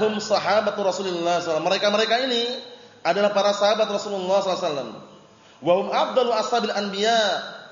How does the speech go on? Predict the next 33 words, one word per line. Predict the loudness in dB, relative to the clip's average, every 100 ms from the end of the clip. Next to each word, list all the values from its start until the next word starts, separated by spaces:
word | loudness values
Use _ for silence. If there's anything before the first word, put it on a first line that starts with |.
| -12 -4
yang | 0
mana | 0 2 2
mereka | 2 2 0 2
ini |
adalah | 0 2 2 2
apa? | 0 -2 -4 -10 -18 -10 -2
Adalah | 0 2 2
para | 0 0
sahabat | 0 -2 0 0
yang | -2 -6 -4 0
paling | 0 0 0
afdal | 0 0 -6 0 2 2 -4 -8 -14 -20 -14 -10
dibandingkan | -2 -2 -2 -4 -2
para | -2 -2
sahabat | 0 0 0 -2
Nabi | -4 -4
yang |
lainnya. | -4 -4 -6 -12 -16 -20 -20 _ _ -20 -8
Wa | -2 0
atba'ul | 0 0 0 2
anbiya, | 0 0 2 2 0 -6 -14 -12 0
dan | 0 0
paling | -2 -2
afdal | 0 -2 0 0
dibandingkan | 0 0 -2 -2
pengikut | -4 -2 -2
para | -2 0
nabi | -2 -2
yang | -2
lainnya. | -2 -4 -10 -14 -20 -20 -4
Wa | -2 2
dzalika | 2 2 0 0 0
li | 0